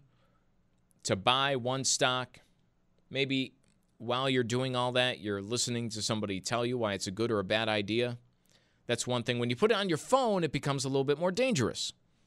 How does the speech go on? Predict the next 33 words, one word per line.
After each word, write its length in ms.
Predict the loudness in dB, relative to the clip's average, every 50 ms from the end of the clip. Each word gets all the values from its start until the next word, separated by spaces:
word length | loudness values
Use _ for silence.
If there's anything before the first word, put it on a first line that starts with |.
| _ _ _ _ _ _ _ _ _ -8 -6
And 100 | -2 0
more 140 | 0 2
people 280 | 2 0 2 2 0 2
lose 220 | 2 2 2 2
a 60 | 4 2
bunch 200 | 2 0 0 -2
of 60 | -2
money, 300 | -4 -4 -6 -8 -14 _ _ _ -20
which 160 | -18 -14 -12
we 40 | -8
saw 220 | -4 -2 0 0
a 40 | 0
lot 140 | -2 -2 -4
in 60 | -4
the 80 | -4 -6
last 300 | -6 -4 -4 -4 -4 -4
year. 100 | -8 -14 -20 _ _ _ _ _ _ _ _ _ _ _ _ _ _ _ _ _ _ -20 -20 -20 _ _ _ _ _ _ _ _ _ _ _ _ _ _ -20 _ _ _ _ _ _ 0
N 160 | 2 2 4
F 120 | 2 2 2
Ts, 520 | 2 2 4 4 2 0 -2 -2 -4 -4
you 80 | -2 -2
know, 120 | -2 -2
that's 260 | -2 -4 -6 -6 -4
the 100 | -2 -2
new 480 | -2 0 -2 -2 -2 -2 -2 -4 -4 -6
thing, 560 | -8 -2 0 2 2 2 2 0 -2 -4 -2
right? 320 | 0 2 2 2 0 -2 -6 _ _ -20 _ _ _ _ _ _ _ _ _ _ _ _ _ _ _ _ _ _ _ _ _ _ _ _ 0
Art 220 | 0 2 0 0 -4 -4
auctions. 720 | -4 -4 -4 -4 -2 -4 -2 -2 -4 -4 -6 -6 -6 -8 _ _ _ _ _ _ _ _ _ _ _ _ _ _ _ _ _ _ _ _ _ _ _ _ _ _ _ -2
When 220 | 0 2 4 4
you 80 | 4 4
have 220 | 2 0 0 0
to 260 | 2 2 2 2 2